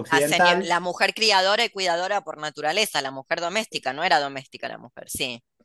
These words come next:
Speaker 2: Claro, es como que antes de eso estaba entendido el cuerpo como un receptáculo de poderes mágicos,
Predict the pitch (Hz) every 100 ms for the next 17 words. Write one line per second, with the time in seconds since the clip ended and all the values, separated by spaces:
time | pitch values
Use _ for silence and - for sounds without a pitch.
0 | _ _ _ _ - 165 143 117 104 -
1 | _ _ _ _ - 156 156 - 190 170
2 | 160 160 156 156 180 196 196 202 202 226
3 | 226 147 - 175 175 160 156 156 170 175
4 | 170 190 185 185 185 139 143 156 160 165
5 | 165 - 156 160 170 151 131 147 180 170
6 | 165 - - 113 120 104 -